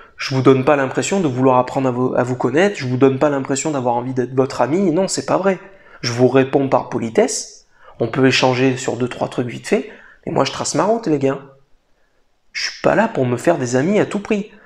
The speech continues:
S'il y a, s'il y a feeling et tout, les choses se feront naturellement. Mais je, je fais pas des vidéos pour avoir des amis.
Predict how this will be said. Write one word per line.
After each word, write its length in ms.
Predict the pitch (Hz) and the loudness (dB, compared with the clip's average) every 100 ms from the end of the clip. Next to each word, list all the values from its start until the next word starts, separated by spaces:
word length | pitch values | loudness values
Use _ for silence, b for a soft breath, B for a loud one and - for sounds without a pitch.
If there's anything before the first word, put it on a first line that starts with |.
| B | B
S'il 340 | - 165 165 | -4 0 2
y 100 | 147 | 4
a, 160 | 135 - | 4 0
s'il 440 | - - - 190 | -4 -2 0 0
y 100 | 165 | 2
a 60 | 151 | 2
feeling 480 | - 165 160 160 127 | 0 -2 0 2 0
et 120 | 127 | 0
tout, 300 | 160 131 101 - | -2 -4 -6 -8
les 100 | 120 | -4
choses 260 | - 147 | 0 0
se 100 | - | 0
feront 280 | 131 135 123 | -6 -4 -4
naturellement. 580 | 117 117 135 143 202 202 B B B B - | -4 -4 -2 0 0 -4 B B B B -6
Mais 100 | 113 | -4
je, 180 | 117 117 | -2 -2
je 160 | 117 | -2
fais 160 | 123 135 | 0 2
pas 120 | - | 2
des 120 | 143 | 0
vidéos 260 | 127 123 180 | 0 2 2
pour 200 | 160 123 | 4 2
avoir 180 | 127 131 | 2 -2
des 180 | 120 | -2
amis. 260 | 147 202 | -2 -2